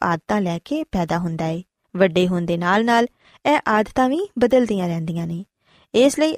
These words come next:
ਅਗਰ ਚਾ ਘਰ 'ਚ ਕੋਈ ਬੱਚਾ ਬਹੁਤ ਜ਼ਿਆਦਾ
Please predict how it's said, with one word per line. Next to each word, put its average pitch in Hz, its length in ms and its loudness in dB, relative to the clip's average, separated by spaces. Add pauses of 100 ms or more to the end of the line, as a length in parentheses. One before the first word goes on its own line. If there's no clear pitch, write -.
ਅਗਰ 202 220 -2
ਚਾ 269 260 0 (380)
ਘਰ 190 260 4
'ਚ - 180 -4
ਕੋਈ 220 240 0
ਬੱਚਾ 175 320 -2
ਬਹੁਤ 175 260 -2
ਜ਼ਿਆਦਾ 170 460 0